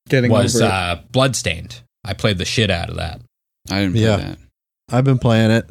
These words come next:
Speaker 4: and it's good.
Speaker 2: That's, uh,
Speaker 4: What got it for me for the Switch for,
Speaker 2: Yeah.
Speaker 4: uh, Christmas, and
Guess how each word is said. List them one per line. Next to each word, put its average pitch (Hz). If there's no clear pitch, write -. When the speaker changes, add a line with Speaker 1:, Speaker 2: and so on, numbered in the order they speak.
Speaker 4:
and 98
it's 95
good. 107
Speaker 2:
That's, -
uh, 87
Speaker 4:
What 147
got 123
it 113
for 120
me 110
for 117
the 110
Switch 123
for, 113
Speaker 2:
Yeah. 135
Speaker 4:
uh, 104
Christmas, 120
and 110